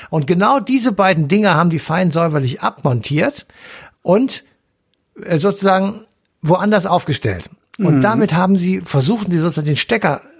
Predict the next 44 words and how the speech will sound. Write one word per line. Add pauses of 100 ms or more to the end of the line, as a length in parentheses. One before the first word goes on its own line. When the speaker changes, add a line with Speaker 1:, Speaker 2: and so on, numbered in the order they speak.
(140)
Speaker 1:
zu
ziehen. (420)
Ja? (640)
Ähm, (840)
und
wenn
du
das
jetzt
mal
in,
also
das
haben
die
natürlich
damals
nicht
im
Kopf
gehabt,
die
Perser,
aber
wenn
du
das
mal
bis
zu
heute
zu
Ende
denkst, (760)
in
dem
Moment,
wo
sie
die
beiden
in
der
attischen